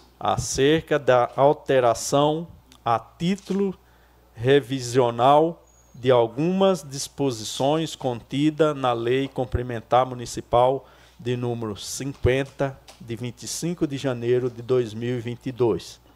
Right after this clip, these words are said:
e da outras providências. Substitutivo de número um, de vinte e nove de janeiro de dois mil e vinte e quatro,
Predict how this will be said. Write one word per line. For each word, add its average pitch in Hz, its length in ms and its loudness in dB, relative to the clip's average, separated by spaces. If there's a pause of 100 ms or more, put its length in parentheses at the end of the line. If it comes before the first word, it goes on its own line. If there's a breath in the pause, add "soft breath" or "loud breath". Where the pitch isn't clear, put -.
(160)
e 117 100 -8
da 117 200 2
outras 160 580 2
providências. 139 800 0 (1080 soft breath)
Substitutivo 170 1300 2
de 143 160 -2
número 131 300 -4
um, 139 260 -2 (200)
de 123 140 -8
vinte 127 260 -6
e 127 60 -4
nove 131 300 4
de 117 120 -12
janeiro 120 460 0
de 117 60 -14
dois 117 240 0
mil 123 140 -6
e 123 40 -4
vinte 113 220 -10
e 101 40 -14
quatro, 131 540 2